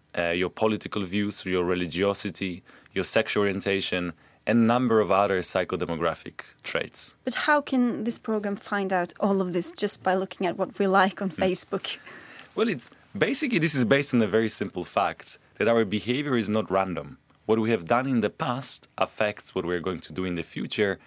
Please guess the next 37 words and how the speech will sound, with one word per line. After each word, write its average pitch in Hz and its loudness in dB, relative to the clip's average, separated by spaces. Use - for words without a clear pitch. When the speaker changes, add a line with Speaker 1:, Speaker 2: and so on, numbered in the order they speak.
Speaker 1:
and 127 2
what 147 2
we 139 0
are 131 2
doing 120 2
now, 104 2
again, 117 -2
is 92 -4
going 101 -2
to - -4
affect, - -6
uh, 76 -2
our 95 0
future 92 -6
behavior. 85 -6
And 131 0
now 156 0
for 131 -2
humans, 123 0
this 156 -2
is 139 0
a, 127 6
this 135 0
is 143 -2
not 156 2
an 127 4
easy 113 2
task. - -2
We 185 -4
can, 170 -4
we 165 0
can 156 0
make 160 0
those 131 0
predictions 113 -2
based 117 -2
on 101 -2